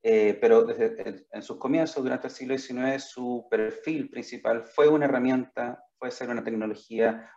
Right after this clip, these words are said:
útil, eh, fue una especie de, fue una, una tecnología que aplicaba algo,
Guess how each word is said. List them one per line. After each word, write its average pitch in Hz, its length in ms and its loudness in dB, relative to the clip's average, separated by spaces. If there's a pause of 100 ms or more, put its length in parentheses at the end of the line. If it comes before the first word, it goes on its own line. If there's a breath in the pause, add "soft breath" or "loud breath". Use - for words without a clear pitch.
útil, - 560 -2 (320 loud breath)
eh, 104 220 2
fue 120 360 2
una 113 440 0
especie 113 420 -8
de, 113 260 2
fue 117 220 2
una, 120 300 -2
una 123 160 -4
tecnología 113 800 -6 (160)
que 113 80 -2
aplicaba 104 640 0
algo, 98 460 -6